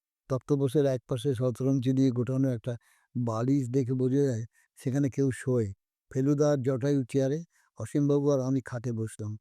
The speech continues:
ফেলুদা বলল, "আপনার বেশি সময় নেব না, আমাদের আসার কারণটা বলি। সেদিন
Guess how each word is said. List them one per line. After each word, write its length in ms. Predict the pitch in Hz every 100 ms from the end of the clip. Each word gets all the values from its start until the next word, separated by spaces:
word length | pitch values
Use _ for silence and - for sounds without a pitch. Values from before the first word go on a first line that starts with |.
| _ _ _ _
ফেলুদা 260 | 143 165 170
বলল, 180 | 165 160
"আপনার 280 | 143 131 151
বেশি 240 | 135 - 151
সময় 300 | 151 143 143
নেব 160 | 135 117
না, 120 | 107 104 - _ _ 123
আমাদের 280 | 139 143 127
আসার 320 | 117 151 143
কারণটা 420 | 127 131 135 139
বলি। 260 | 135 135 151 - _ _ -
সেদিন 280 | 143 147